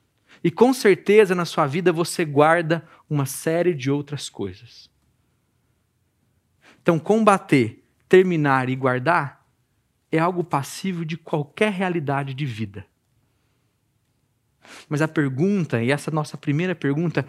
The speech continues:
é: o que você tem combatido?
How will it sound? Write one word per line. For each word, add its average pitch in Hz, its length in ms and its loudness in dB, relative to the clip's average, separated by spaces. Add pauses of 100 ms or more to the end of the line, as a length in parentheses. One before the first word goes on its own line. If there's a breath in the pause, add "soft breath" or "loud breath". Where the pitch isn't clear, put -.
(280 loud breath)
é: 147 260 -2 (320 soft breath)
o 160 120 0
que - 240 0
você 185 280 0
tem 147 200 -2
combatido? 120 760 -4